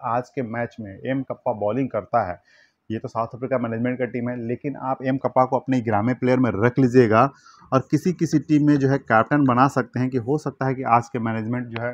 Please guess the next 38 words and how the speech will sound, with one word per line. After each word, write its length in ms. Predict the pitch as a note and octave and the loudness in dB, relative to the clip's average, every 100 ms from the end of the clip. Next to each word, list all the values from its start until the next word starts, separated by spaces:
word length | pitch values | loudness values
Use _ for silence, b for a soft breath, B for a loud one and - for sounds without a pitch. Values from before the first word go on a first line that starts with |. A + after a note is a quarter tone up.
| A#2+ | -8
एम 80 | A2+ | -10
कप्पा 240 | G#2+ - | -8 -8
को 120 | A2+ A2 | -8 -2
बॉलिंग 360 | G2+ A2+ B2 | 0 0 -2
देगा। 300 | A2 G#2+ A2 B B B | 0 2 0 B B B
और 120 | B2 | 2
एक 120 | B2+ C3 | 4 4
आध 140 | C#3+ | 4
प्लेयर 280 | C3+ C#3+ C#3+ | 2 -2 -2
अगर 400 | C3 B2+ C#3 C#3 | -2 -2 -2 -2
एन 100 | B2+ | -4
सुखोगा 440 | B2+ A#2+ B2 B2 C3 | -6 -8 -6 -4 -2
नहीं 180 | B2 | -4
खेल 220 | A#2+ A#2+ A2+ | -4 -6 -4
सकते 300 | A#2 - A#2 | -6 -6 -6
हैं, 200 | A#2 B2 | -4 -6
उनके 300 | A#2 G#2+ A2+ | -8 -6 -2
जगह 180 | A2+ A2+ | -2 -2
पर 200 | A#2+ A#2 | -8 -8
अगर 280 | G#2+ A2 A2 | -6 -6 -4
एनडी 240 | G#2+ B2 | -2 -2
क्लार्क 320 | D3 C#3 A#2+ A2 | 0 0 2 2
आते 240 | G#2+ A2 | 0 0
हैं, 180 | G#2 G2 B B - | -2 -4 B B -6
तो 80 | B2+ D3+ | -2 2
एक 220 | D#3 - | 2 2
प्लेयर 220 | C3 A#2 | 0 2
जो 120 | A2+ | 0
है 100 | A#2 | -2
यहाँ 200 | A2+ A2+ | 0 -2
पर 120 | A2+ | 2
आप 160 | A2 A2 - | 2 0 -4
एनडी 260 | A2 A2 C3 | -2 0 0
क्लार्क 300 | - A2 G#2+ | 2 2 2
के 60 | G2+ | -2
साथ 180 | G2+ F#2 | -6 -6
चले 240 | G#2 G2 | -6 -4
जाइएगा, 420 | F#2+ F#2+ F#2 F2+ | -2 -2 -2 -4